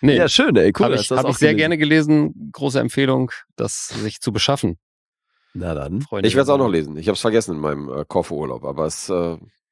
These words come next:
Speaker 3: ich hab's noch auf dem Schirm.
Speaker 1: Ja.
Speaker 2: Sehr gut. Musst
Speaker 3: Wie
Speaker 2: du
Speaker 3: viele
Speaker 2: machen.
Speaker 3: Punkte?
Speaker 1: Oh, viel. Ey, würde ich
Speaker 3: Vier?
Speaker 1: echt, ey, nein, viel.
Speaker 3: Vier von zehn für Timo
Speaker 1: Nein,
Speaker 3: Weltenschreiner.
Speaker 1: nein, nein, ey,
Speaker 3: Ist ja
Speaker 1: echt,
Speaker 3: schwach.
Speaker 1: echt, echt so an, an eine neun ran. Also es ist für mich, äh, in,
Speaker 3: Ui.
Speaker 1: in dem, was es macht,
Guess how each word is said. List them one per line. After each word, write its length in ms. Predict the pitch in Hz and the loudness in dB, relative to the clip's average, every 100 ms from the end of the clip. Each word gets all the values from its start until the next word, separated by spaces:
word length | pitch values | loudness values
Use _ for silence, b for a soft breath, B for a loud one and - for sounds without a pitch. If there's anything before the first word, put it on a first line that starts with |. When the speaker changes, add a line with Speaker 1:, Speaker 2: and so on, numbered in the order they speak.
| _ _ _ - | _ _ _ -8
Speaker 3:
ich 80 | |
hab's 160 | - 92 | -4 -2
noch 160 | 101 - | -2 -4
auf 80 | |
dem 80 | 92 | -6
Schirm. 280 | 90 85 65 _ _ _ _ _ _ _ _ _ _ _ - | -4 -4 -4 _ _ _ _ _ _ _ _ _ _ _ -4
Speaker 1:
Ja. 120 | 110 - _ - | -4 -6 _ 0
Speaker 2:
Sehr 160 | 85 | 2
gut. 140 | 69 69 - | 2 -2 -4
Musst 140 | 90 | -4
Speaker 3:
Wie 40 | |
Speaker 2:
du 20 | 98 | 0
Speaker 3:
viele 100 | 104 | 2
Speaker 2:
machen. 60 | |
Speaker 3:
Punkte? 300 | 135 143 190 - _ _ _ _ _ _ _ _ | 2 2 -2 -8 _ _ _ _ _ _ _ _
Speaker 1:
Oh, 180 | 113 101 - _ | -4 -4 -10 _
viel. 500 | - 120 160 139 95 - | -14 -6 0 0 -2 -6
Ey, 260 | 104 98 | -6 -6
würde 140 | 104 104 | -4 -4
ich 60 | |
Speaker 3:
Vier? 100 | - 233 | 0 0
Speaker 1:
echt, 80 | 107 | 0
ey, 160 | - - | -2 -10
nein, 340 | 123 101 127 | -8 -2 -2
viel. 460 | 120 - 147 117 92 | -2 -2 0 2 0
Speaker 3:
Vier 200 | - 170 | -2 -2
von 160 | 180 113 | -2 -6
zehn 240 | - 170 | -4 -4
für 80 | 98 | -2
Timo 100 | 92 | 0
Speaker 1:
Nein, 160 | 110 123 | 2 4
Speaker 3:
Weltenschreiner. 500 | 135 113 110 73 78 | 4 2 0 -2 0
Speaker 1:
nein, 200 | 101 127 | 2 2
nein, 300 | 139 175 202 | 4 2 2
ey, 180 | - 170 | 4 4
Speaker 3:
Ist 60 | |
ja 60 | 135 | 4
Speaker 1:
echt, 80 | 151 | 4
Speaker 3:
schwach. 200 | 87 78 | 2 0
Speaker 1:
echt, 280 | 135 156 - | 0 -2 0
echt 160 | 151 - | 0 2
so 120 | 165 | 4
an, 120 | 139 | 4
an 60 | 135 | 2
eine 220 | 135 131 | 2 4
neun 240 | 120 117 | 4 4
ran. 220 | 110 110 110 | 4 4 4
Also 180 | 110 | 2
es 100 | 113 | 0
ist 40 | - | 0
für 100 | 127 | 0
mich, 160 | 131 | 0
äh, 80 | - | -2
in, 680 | - 110 131 113 107 110 139 | -8 -12 -10 -10 -8 0 4
Speaker 3:
Ui. 60 | 143 | 4
Speaker 1:
in 220 | 147 147 | 6 6
dem, 400 | 139 147 139 131 | 6 6 6 4
was 140 | 131 | 0
es 140 | 135 113 | 0 2
macht, 360 | 120 190 - | 2 0 -6